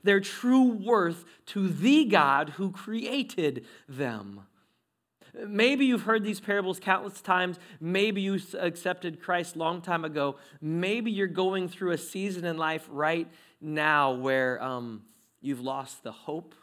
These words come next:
<laughs> that exists in this parable. I would just want to remind you of something. Um, you were that lost sheep.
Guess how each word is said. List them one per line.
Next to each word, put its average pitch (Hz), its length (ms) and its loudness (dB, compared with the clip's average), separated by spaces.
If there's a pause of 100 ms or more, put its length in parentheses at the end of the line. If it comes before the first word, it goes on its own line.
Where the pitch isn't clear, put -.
<laughs> - 720 -20
that 147 140 -2
exists 143 500 -6
in 143 220 -6
this 143 240 -10
parable. 156 480 -8
I 175 80 -2
would 220 160 -6
just 190 120 -16
want 175 120 -6
to 151 40 -6
remind 123 540 -6
you 131 140 -10
of 127 80 -16
something. 135 520 -14 (520)
Um, 135 160 -8
you 175 180 -6
were 131 240 -4
that 120 240 -6
lost 107 380 -16
sheep. - 360 -20